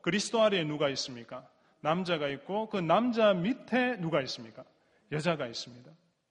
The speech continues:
그래서 얼마든지 남편 밑에 여자라, 남편 밑에 부인이나 아-, 아내라는 말인가?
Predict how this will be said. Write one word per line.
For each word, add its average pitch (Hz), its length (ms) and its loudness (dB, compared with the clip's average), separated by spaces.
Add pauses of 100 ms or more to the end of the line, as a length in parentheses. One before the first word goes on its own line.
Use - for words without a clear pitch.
(2750)
그래서 196 220 4
얼마든지 185 920 2 (220)
남편 190 560 2
밑에 185 440 -2
여자라, 160 400 0 (800)
남편 190 480 -2
밑에 196 600 -4 (1600)
부인이나 151 640 -4 (140)
아-, 214 280 2
아내라는 180 480 0
말인가? 127 640 -8